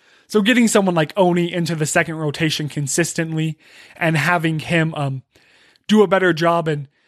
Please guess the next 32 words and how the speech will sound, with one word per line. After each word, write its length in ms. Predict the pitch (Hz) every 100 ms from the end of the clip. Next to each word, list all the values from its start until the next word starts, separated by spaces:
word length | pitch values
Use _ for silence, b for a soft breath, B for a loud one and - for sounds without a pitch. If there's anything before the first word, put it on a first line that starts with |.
| _ _ _
hopefully 460 | - 190 - 180 165
keeping 640 | - 208 196 190 170 160 - _ _ _ _
more 440 | 160 151 180 190
guards 320 | 175 175 175 160
away 260 | 156 170
from 260 | 165 165 151
Favors 500 | 156 165 160 170 143
would 160 | 151
just 320 | 135 151 143 160
really 460 | 175 196 175 156 b b b
help 260 | 240 233 -
the 100 | 165
Jazz 300 | 165 165 151
be 140 | 160
able 180 | 160 151
to 260 | 143 131 - _ _ _
have 220 | 190 175
that 240 | 156 151 -
solid 580 | - - 202 196 180
bench 340 | 151 170 156 -
unit, 260 | 160 160 -
um, 300 | 151 143 165
not 220 | 220 226
only 180 | 220 185
from 160 | 175
an 80 | 165
offensive 520 | 190 180 185 170 170
perspective, 560 | - 165 - 165 160 135
but 160 | 147 139
a 40 |
defensive 600 | 135 190 185 175 156 156
perspective, 640 | 170 151 170 156 - 151